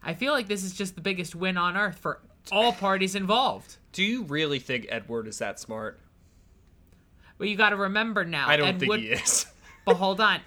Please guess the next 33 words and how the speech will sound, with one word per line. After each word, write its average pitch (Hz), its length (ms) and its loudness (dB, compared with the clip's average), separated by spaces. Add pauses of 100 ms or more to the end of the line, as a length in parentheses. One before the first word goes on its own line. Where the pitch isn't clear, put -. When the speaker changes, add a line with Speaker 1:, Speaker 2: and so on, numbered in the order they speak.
Speaker 1:
you 170 160 -6
gotta 170 220 2
remember 185 540 -2
now, 139 460 -4 (180)
Ed 170 160 2
Woodward 180 480 -2
is 147 200 -6
not 156 340 0 (160)
the 160 100 -6
final 165 400 -2
say 190 340 -2
anymore. 123 540 -8 (120)
So - 180 -8
now, 165 560 2 (440)
Ollie 180 420 2
has 160 340 -2
different 175 340 -2
people 170 320 -6
in 156 160 -6
place. 180 580 -4
Yes, 156 420 -2
Speaker 2:
Ugh. 175 200 -4
Speaker 1:
Ed 180 80 0
is 202 160 2
a 196 60 2
pa-, - 180 -8 (100)
Ed 190 180 4
is 202 140 0
a 196 80 -2
part 180 300 -2
of 160 100 -12
the 151 80 -6
process, - 1040 -2